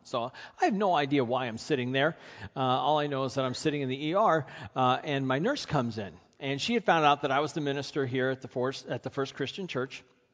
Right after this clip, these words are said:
And, uh, so I'm here at, at, uh, the minister here at G F double C, and she finds out that I, I'm the minister here, and she comes and sits down next to my little hospital bed, and she says, "Would you pray for me?"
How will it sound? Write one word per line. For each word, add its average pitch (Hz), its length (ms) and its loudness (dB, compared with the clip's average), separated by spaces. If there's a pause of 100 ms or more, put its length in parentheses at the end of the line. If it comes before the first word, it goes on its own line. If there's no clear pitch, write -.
(500)
And, 107 300 -2
uh, 104 280 2
so - 160 -4
I'm 135 160 0
here 156 260 0
at, 117 180 -8
at, 135 160 -4 (460)
uh, 113 260 2
the 113 100 -4
minister 135 380 -2
here 135 160 4
at 127 60 0
G 123 220 0
F 127 120 0
double 135 180 0
C, 131 360 -2 (340)
and 120 240 0
she 143 100 -4
finds 135 300 0
out 131 200 4
that 143 100 0
I, 131 200 -2
I'm 135 120 -4
the 123 60 -4
minister 160 300 -4
here, 135 200 2
and 123 240 -8
she 147 120 -8
comes 165 400 -6 (140)
and 143 160 -8
sits - 240 -6
down 139 220 0
next 131 200 -8
to 131 100 -8
my 120 280 -4 (220)
little 120 280 -4 (180)
hospital 135 360 -6
bed, 117 240 -2
and 127 80 -12
she 135 120 -12
says, 127 200 -8
"Would 147 140 -12
you 240 80 -8
pray 143 220 -8
for 139 120 -14
me?" 131 220 -14